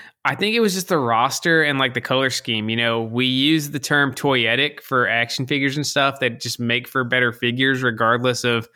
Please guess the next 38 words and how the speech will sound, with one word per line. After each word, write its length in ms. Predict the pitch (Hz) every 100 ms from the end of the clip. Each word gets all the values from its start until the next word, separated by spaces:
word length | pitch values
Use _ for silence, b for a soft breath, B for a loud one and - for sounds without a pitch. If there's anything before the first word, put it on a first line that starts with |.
| B B B
how 180 | - 127
good 140 | 127
the 80 | 120
wrestler 320 | 113 117 147
was. 280 | 135 143 135
I 120 | 131
feel 160 | 127 170
like 160 | 175
W 180 | 135 139
C 140 | 139 131
W 280 | 123 135
was 160 | 131 120
just 220 | 123 113
more 260 | 127 123 127
like 280 | 117 113 - B B _
video 400 | 123 131 131 123
game 240 | 117 113
etic, 400 | 110 117 110 104
if 160 | 113 -
I 120 | 120
can, 300 | 117 120 117
like, 240 | 110 110 -
make 320 | 120 120 123
up 160 | 117
a 60 | 117
word 260 | 110 113 110
here, 280 | 107 98 101
you 160 | 113
know? 300 | 113 113 113 117
Like, 200 | 113 123
it 80 |
was 180 | 123 120
just 220 | 123 113
the 80 | -
pay-per-view 500 | 117 165 165 135 147
sets 320 | 143 143 135
were 100 | -
brighter. 600 | 139 135 131 135 135 135